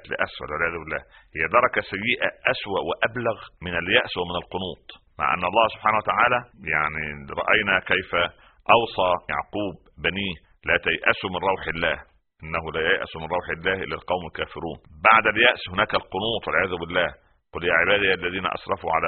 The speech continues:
أنفسهم لا تقنطوا من رحمة الله إن الله يغفر الذنوب جميعا إنه هو الغفور الرحيم". سبحان الله، سوء الظن بالله ما بعد درجة اليأس وبعد درجة القنوط والعياذ بالله رب العالمين. ثم هناك سوء الظن بالمسلمين،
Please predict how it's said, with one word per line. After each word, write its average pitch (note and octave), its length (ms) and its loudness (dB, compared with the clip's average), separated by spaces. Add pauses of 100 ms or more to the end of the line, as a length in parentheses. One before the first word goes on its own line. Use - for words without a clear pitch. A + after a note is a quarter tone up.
أنفسهم F#2 400 -10
لا F#2+ 60 4 (100)
تقنطوا F#2+ 440 -4 (340)
من E2 80 -12 (100)
رحمة F#2 240 -6
الله F#2 240 0 (100)
إن F2 180 -6
الله G2 180 2 (120)
يغفر F#2 260 -4 (100)
الذنوب E2+ 300 -6 (140)
جميعا F#2 380 0
إنه F2+ 240 -4 (500)
هو E2+ 100 2
الغفور F2+ 440 -2
الرحيم". F2+ 380 -2 (260)
سبحان E2+ 300 0
الله، D#2 160 -2 (360)
سوء B2 140 -4 (100)
الظن G#2+ 340 2
بالله F#2 400 0 (520)
ما C#3 80 8 (160)
بعد A#2 160 6 (160)
درجة G2+ 360 0
اليأس F#2+ 340 -2
وبعد F2+ 260 0
درجة F2 340 -2
القنوط F2 340 -8
والعياذ D#2+ 320 0
بالله D#2 200 -6 (120)
رب C#2 120 -18
العالمين. C2 380 -6 (500)
ثم D3+ 260 0 (440)
هناك B2 300 4 (220)
سوء B2+ 180 -6 (120)
الظن F#2+ 460 -2 (100)
بالمسلمين، C#2 640 -12